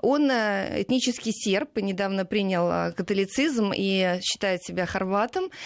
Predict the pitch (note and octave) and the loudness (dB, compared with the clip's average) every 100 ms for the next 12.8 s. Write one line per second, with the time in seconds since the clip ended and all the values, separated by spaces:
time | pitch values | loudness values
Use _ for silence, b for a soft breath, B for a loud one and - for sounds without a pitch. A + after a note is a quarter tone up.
0 | B A3+ G#3 - A#3+ A3+ G#3 - G3+ - | B -2 -2 0 -2 0 -2 0 -2 0
1 | G3+ F#3+ F#3+ G#3+ F#3+ F#3 F#3+ G3 G#3 - | -2 -2 -2 -2 0 0 -2 0 0 0
2 | G#3 - F3+ E3+ - F#3+ F3 E3+ E3 D#3+ | -2 0 -2 -2 0 2 4 2 2 0
3 | D#3+ E3+ - F#3 F#3+ D#4 F4 - A3 G#3+ | 0 -2 -2 -2 0 2 2 0 0 0
4 | A3 G#3+ A3 A3+ G3 F3+ - _ A3 G#3 | 0 0 0 0 0 -4 -10 _ 0 2
5 | F#3 F#3 G3 F3 E3 - G3+ G3 F3 E3 | 0 0 2 0 -2 -4 0 0 0 -2
6 | F3 F#3 F3 E3+ E3+ F3+ F#3+ C#4 - A3 | -2 0 0 0 2 2 2 0 0 -2
7 | G#3+ - G#3+ G3+ - G#3 B3 - D4 - | -2 -2 -2 -2 -4 -4 -4 -2 -2 0
8 | A3+ A3 A#3 F#3+ F3+ F#3 G#3 G3 G#3 G3 | 0 2 0 0 -2 -2 -2 0 0 0
9 | B3 - G3+ F#3 G3 F#3 F#3+ G#3 F3+ E3+ | -2 -2 -4 -2 -2 0 -2 0 0 0
10 | D#3+ D3 B B B B B G3 G3 A3 | -2 -4 B B B B B -2 0 -2
11 | A#3 A3+ A#3+ A3 A3 B3+ G#3+ G3 F#3+ F3 | 0 -2 -2 -4 0 0 0 0 0 0
12 | - - A#3 D4 G4 D4 A#3+ B3+ | -2 -4 -4 0 0 2 2 2